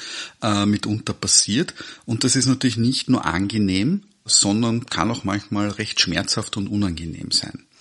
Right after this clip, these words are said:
Und ich glaub, da kommt das Individuum ins Spiel. Da hast du recht, es liegt in diesen Systemen sehr stark daran, auch sich sehr eigenverantwortlich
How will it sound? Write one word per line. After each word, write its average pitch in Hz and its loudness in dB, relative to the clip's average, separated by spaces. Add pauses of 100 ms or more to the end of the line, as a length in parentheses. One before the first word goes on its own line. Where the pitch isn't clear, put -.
(540)
Und 117 4
ich 117 2
glaub, 127 2
da 120 4
kommt 131 2
das 123 2
Individuum 107 -2
ins 95 0
Spiel. 107 -2 (640)
Da 110 0
hast 113 2
du 113 2
recht, 90 0
es - 2
liegt 117 0
in 135 4
diesen 127 0
Systemen 110 2 (300)
sehr 110 4
stark - 0
daran, 101 0
auch 104 -4
sich - 2
sehr 107 2 (120)
eigenverantwortlich 104 -4